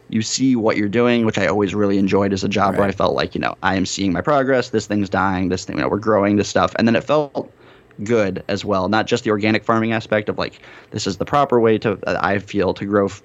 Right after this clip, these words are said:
Speaker 1: food, but also just a matter of, like, we're feeding people. It felt like, you know,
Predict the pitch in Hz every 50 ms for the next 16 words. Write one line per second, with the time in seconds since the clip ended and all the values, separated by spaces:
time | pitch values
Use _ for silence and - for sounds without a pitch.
0 | _ - - - 107 101 95 98 92 92 95 - - 101 104 101 - 101 95 98
1 | 101 - 104 101 95 90 95 87 85 73 76 80 - - - - - - - -
2 | - _ _ - 123 120 - - 117 117 110 110 107 101 - - 101 95 - 78
3 | 76 - - - 73 65 - - - - - - 64 71 -